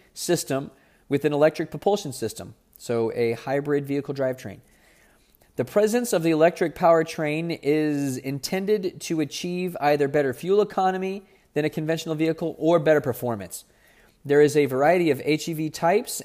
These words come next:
and the degree to which each functions as an electrical vehicle also varies. The most common form of H E V is the hybrid electric car, although the hybrid electric truck,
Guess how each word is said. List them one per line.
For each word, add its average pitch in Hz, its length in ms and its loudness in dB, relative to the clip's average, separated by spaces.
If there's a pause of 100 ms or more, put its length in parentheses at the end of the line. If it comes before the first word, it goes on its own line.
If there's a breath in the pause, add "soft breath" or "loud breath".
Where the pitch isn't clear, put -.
and 143 480 -4
the 139 240 -6
degree 143 560 -2
to 170 240 -4
which 180 360 -2
each 190 460 -10
functions 180 680 -4
as 147 580 2 (260 loud breath)
an 131 160 -4
electrical 139 600 0
vehicle 139 720 -2 (180)
also 135 380 0
varies. 123 440 -2 (340 soft breath)
The 135 80 -6
most 147 240 0
common 175 300 0
form 160 360 -4
of 131 160 -4
H 151 240 -2
E 190 80 -4
V 147 160 0
is 131 140 0
the 123 60 -4
hybrid 156 460 -2
electric 135 460 -4
car, 113 380 -6 (280 soft breath)
although 135 480 0
the 131 140 -6
hybrid 156 520 0
electric 143 520 -2
truck, - 380 0